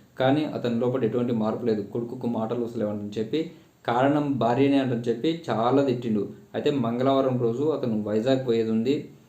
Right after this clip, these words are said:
దానికోసం అంటని చెప్పి సోమవారం డ్యూటీకి నుంచి వచ్చిన తర్వాత వాళ్ళ అన్న మియాపూర్లో ఉంటాడు, మియాపూర్ పోయిండు.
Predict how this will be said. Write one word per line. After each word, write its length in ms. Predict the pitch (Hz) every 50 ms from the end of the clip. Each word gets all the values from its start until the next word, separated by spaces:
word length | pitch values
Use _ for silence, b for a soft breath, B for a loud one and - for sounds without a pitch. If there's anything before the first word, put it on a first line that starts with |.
| B B B B _ - -
దానికోసం 500 | 117 120 131 135 139 135 135 135 135 123
అంటని 180 | 113 117 110 -
చెప్పి 220 | 120 120 123 151 151
సోమవారం 760 | - - 127 120 120 123 131 131 135 135 135 123 113 107 104
డ్యూటీకి 400 | 110 113 113 113 127 127 127 131
నుంచి 160 | 127 127 123
వచ్చిన 240 | 107 - - 117 110
తర్వాత 400 | 110 107 110 110 107 104 - -
వాళ్ళ 420 | 143 156 - - - 117 117 113
అన్న 420 | 107 110 117 123 135 131 127 120 - 104
మియాపూర్లో 540 | 110 113 120 127 123 123 127 131 131 127
ఉంటాడు, 300 | 113 110 107 113 113 127 160 185 -
మియాపూర్ 460 | 117 117 113 117 123 123 123 135 127
పోయిండు. 520 | - 110 110 110 110 117 127 156 190 185